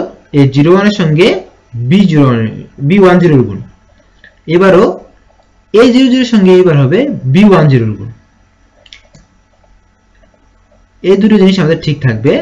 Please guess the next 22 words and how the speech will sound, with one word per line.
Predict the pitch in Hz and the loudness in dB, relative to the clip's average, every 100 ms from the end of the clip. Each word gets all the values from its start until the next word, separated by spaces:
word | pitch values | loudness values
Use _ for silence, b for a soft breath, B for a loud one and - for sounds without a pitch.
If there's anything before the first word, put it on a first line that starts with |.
| - - _ _ _ _ _ _ _ _ _ _ _ _ 185 | -8 -18 _ _ _ _ _ _ _ _ _ _ _ _ 0
এই | 185 | 2
দুটো | 233 220 | 2 2
জিনিস | 208 320 - - | 0 -2 -6 -8
ঠিক | 147 127 | -6 -4
থাকবে, | 107 117 202 - - | -4 -4 -4 -6 -10
এবং | 120 127 - _ _ _ _ _ _ _ _ _ _ - | -6 -6 -10 _ _ _ _ _ _ _ _ _ _ -2
এই | 202 185 | -2 2
কলামে | 185 185 151 | 2 2 2
ব্যয় | 147 139 | 0 0
করার | 139 139 | -2 -2
ক্ষেত্রে | 131 - 196 - | -4 -6 -6 -2
এই | 180 156 | -2 -2
দুটো | 151 156 | -2 -2
জিনিস | 165 - | -4 -6
ঠিক | 117 107 | -8 -6
থাকবে। | 95 - - _ _ _ _ _ _ _ _ _ _ | -12 -14 -20 _ _ _ _ _ _ _ _ _ _
এবং | 117 113 | -12 -8
প্রথমটার | 160 185 220 233 | -4 0 2 2
ক্ষেত্রে | 226 233 214 | 0 0 0
হবে | 151 185 233 135 | 0 0 -2 2
বি | 139 | 2
এর | 156 | 2